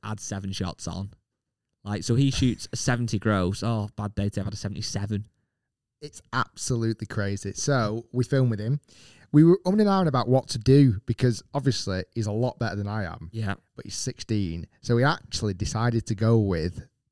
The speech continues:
Speaker 2: him giving me a ten shot head start.
Speaker 1: So you started ten under par.
Speaker 2: Which is what I've done with Tommy Fleetwood, which is what I've done with Lee Westwood, and what I've now done with Frank Kennedy. Even though he's not a tour pro,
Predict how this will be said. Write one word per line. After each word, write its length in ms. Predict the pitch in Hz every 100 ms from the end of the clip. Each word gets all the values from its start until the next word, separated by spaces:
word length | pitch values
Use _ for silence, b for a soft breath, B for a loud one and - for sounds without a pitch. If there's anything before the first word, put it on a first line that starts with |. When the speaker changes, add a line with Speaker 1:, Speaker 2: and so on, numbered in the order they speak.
| _
Speaker 2:
him 300 | - 117 107 95
giving 180 | 104 95
me 80 |
a 60 | 92
ten 200 | - 95
shot 200 | - 92
head 160 | 90 -
start. 360 | - 85 82 -
Speaker 1:
So 140 | -
you 120 | 110 107
started 500 | - 107 69 85 - _
ten 140 | - 101
under 180 | 98 107
par. 440 | - 95 98 95 -
Speaker 2:
Which 220 | 123 -
is 60 | 110
what 160 | 135
I've 100 | 135
done 140 | 123 123
with 100 | 117
Tommy 180 | 113 107
Fleetwood, 460 | 127 139 156 170 - _ -
which 180 | 113
is 80 | 110
what 140 | 110 123
I've 100 | 101
done 160 | 113
with 120 | 107
Lee 180 | 107 107
Westwood, 480 | 107 147 - 160 160 - b b
and 100 | 113
what 100 | 117
I've 100 | 113
now 180 | 131 170
done 160 | 139 123
with 120 | 113
Frank 240 | 143 139
Kennedy. 460 | 139 139 113 110 127 _ _ _ _ _ -
Even 180 | 185
though 120 | 180 160
he's 300 | 127 151 139
not 420 | 156 190 185 -
a 100 | 139
tour 300 | 123 - 117
pro, 360 | 107 - 104 147